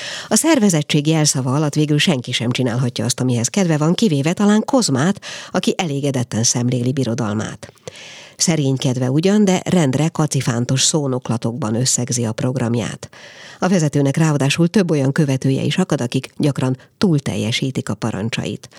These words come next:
A fürdőzőkre vigyázók például az úszni jól tudókat mentik ki a vízből akaratuk ellenére, durva erőszakkal.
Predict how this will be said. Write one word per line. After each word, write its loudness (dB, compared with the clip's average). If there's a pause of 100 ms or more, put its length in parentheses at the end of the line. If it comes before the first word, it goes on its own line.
(380)
A 0
fürdőzőkre 4
vigyázók 0
például 2
az 2
úszni 2
jól 2
tudókat -4
mentik -2
ki -8
a -4
vízből 2
akaratuk -2
ellenére, 0 (260)
durva 0
erőszakkal. -4